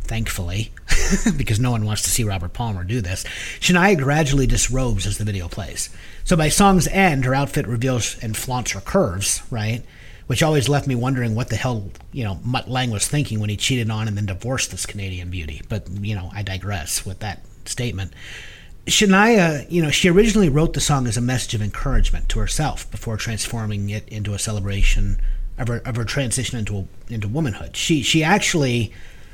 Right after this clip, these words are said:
you know, has said in interviews that the inspiration was that she's, you know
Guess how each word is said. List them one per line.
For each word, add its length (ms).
you 100
know, 100
has 200
said 160
in 120
interviews 460
that 160
the 140
inspiration 560
was 260
that 120
she's, 500
you 140
know 200